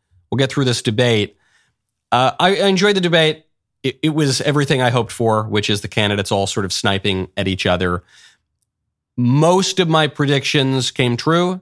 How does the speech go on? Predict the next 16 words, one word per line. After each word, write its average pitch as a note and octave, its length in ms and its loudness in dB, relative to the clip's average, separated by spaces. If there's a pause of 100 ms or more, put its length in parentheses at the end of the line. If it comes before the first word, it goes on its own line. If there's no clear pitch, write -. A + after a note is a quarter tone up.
(460)
I, A2+ 100 2
I C3 120 2
wasn't D3+ 340 0
terribly D#3+ 480 0
surprised C3+ 540 0
by A#2+ 120 2
anything A#2 360 0
in A2+ 80 0
the G#2+ 60 -2
debate. G2 320 -2 (240)
The B2 60 0
big D#3+ 280 0
surprises C3+ 640 0
to - 100 -4
me A#2 220 2
were G#2 320 -2